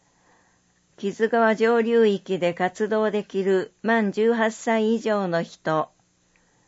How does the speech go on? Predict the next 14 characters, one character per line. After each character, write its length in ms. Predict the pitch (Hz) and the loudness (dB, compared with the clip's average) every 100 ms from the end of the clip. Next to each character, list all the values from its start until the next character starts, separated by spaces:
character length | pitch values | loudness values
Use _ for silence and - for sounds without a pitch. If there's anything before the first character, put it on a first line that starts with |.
| _ _ - | _ _ -6
申 180 | 202 233 | -2 0
し 140 | 233 | -2
込 140 | - 220 | -6 -4
み 140 | 220 | -2
方 300 | 220 220 202 | 0 2 2
法、 460 | 196 165 151 143 - _ _ _ _ - | 0 0 0 -2 -8 _ _ _ _ -4
郵 220 | 202 202 | -2 -2
送。 500 | 196 196 180 175 - _ _ _ _ _ _ _ 202 | -4 -2 0 0 -4 _ _ _ _ _ _ _ -4
申 200 | 220 233 | -2 -4
し 100 | - | -4
込 160 | 226 | -4
み 160 | 220 214 | -2 -4
期 180 | 214 202 | -8 -4
限、 360 | 170 151 139 | -2 -2 -6